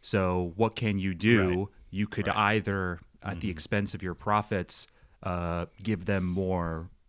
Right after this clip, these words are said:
Speaker 1: uh, freedoms, or you can try and
Speaker 2: Mm-hmm.
Speaker 1: introduce these methods that will otherwise alleviate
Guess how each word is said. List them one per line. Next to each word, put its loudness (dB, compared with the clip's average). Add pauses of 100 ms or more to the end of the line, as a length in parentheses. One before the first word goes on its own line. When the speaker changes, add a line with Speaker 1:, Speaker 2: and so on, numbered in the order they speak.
Speaker 1:
uh, -6
freedoms, 2 (400)
or 8
you 0
can -2
try 0
and -2 (200)
Speaker 2:
Mm-hmm. -12
Speaker 1:
introduce 0
these -2
methods -2 (260)
that 0
will 2
otherwise 0
alleviate -4